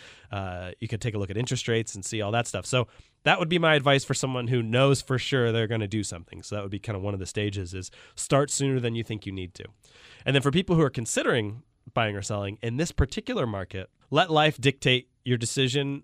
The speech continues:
more than the market. So what, what are the operating forces outside of your life? Are you looking to pay off some debt? Are you changing, you know,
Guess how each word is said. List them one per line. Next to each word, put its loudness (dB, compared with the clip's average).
more 4
than 0
the -4
market. -4
So 2
what, 4
what 4
are 4
the 4
operating 2
forces 0
outside 0
of -2
your 0
life? -2
Are -8
you -4
looking -4
to -4
pay -2
off -4
some -10
debt? 8
Are 2
you -2
changing, -2
you -10
know, -10